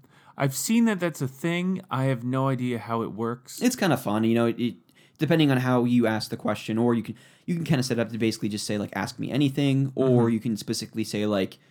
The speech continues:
Speaker 2: like I did, um, like, last week, and I said, "Ask questions for
Speaker 1: <laughs>
Speaker 2: episode thirteen of the podcast." So we got a people that wrote in, and we're gonna kinda just, like, um, rapid fire these kinds of questions here,
Speaker 1: Okay.
Speaker 2: 'cause they're not, like,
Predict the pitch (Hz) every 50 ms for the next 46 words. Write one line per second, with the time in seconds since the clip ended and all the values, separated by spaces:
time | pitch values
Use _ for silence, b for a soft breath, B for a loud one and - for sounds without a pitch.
0 | b b b b - 101 104 131 135 151 123 123 113 110 107 104 104 b b b
1 | - - 104 98 92 98 98 101 - - - 98 98 107 107 95 - - 120 120
2 | - - 104 101 98 - 101 101 - 95 107 101 - - - 110 101 - 110 107
3 | - - 107 104 104 95 104 117 127 - - 104 98 - 107 98 - - 110 98
4 | - - - - 104 107 - - - 98 101 113 - - 117 113 107 107 B B
5 | B B B B - 196 190 180 165 - 170 147 139 151 147 110 139 135 127 127
6 | 127 127 123 120 - 117 127 127 117 123 135 135 139 131 135 120 117 120 113 117
7 | 113 - - 117 113 107 - b b b b b b b - 110 110 107 104 107
8 | 101 101 98 98 98 104 - _ - - 113 120 107 - - 110 - - 110 107
9 | 104 104 101 104 - - - 92 98 101 - - 98 - - - - - - -
10 | - - 123 - 110 110 117 175 196 190 170 - 151 135 131